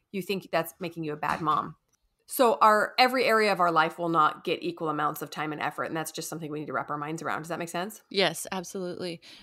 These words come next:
Speaker 2: Um, we, we actually can't be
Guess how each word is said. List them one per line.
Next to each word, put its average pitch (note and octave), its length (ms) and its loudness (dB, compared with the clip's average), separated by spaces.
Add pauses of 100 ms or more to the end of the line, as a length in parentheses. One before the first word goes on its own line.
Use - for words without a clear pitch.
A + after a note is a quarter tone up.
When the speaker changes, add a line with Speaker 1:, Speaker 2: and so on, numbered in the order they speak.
Speaker 2:
Um, E3+ 340 -2 (300)
we, G#3+ 260 0
we A3+ 240 4
actually G3+ 400 4
can't B3 400 4
be F3 420 2